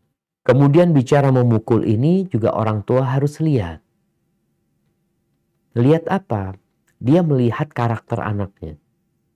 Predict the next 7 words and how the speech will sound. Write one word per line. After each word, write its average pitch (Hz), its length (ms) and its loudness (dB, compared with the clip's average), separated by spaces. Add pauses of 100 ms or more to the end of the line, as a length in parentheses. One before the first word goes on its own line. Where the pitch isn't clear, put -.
(1080)
Ada 165 320 0
anak-anak 123 680 -2
itu 92 480 -8 (460)
yang 143 220 2
sebenarnya 139 560 2
nggak, - 0 - (160)
nggak, 98 300 -2